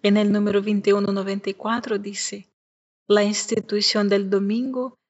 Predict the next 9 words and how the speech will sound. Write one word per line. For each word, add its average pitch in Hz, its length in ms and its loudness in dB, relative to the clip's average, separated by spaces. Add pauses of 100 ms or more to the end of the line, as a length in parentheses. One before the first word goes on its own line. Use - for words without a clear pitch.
(160)
ayuda 254 640 0
a 196 240 -2
todos 269 600 0
a 220 100 -6
que 226 160 -2
les 220 300 -2
permita 226 720 0
el 262 140 -2
descanso 196 960 -4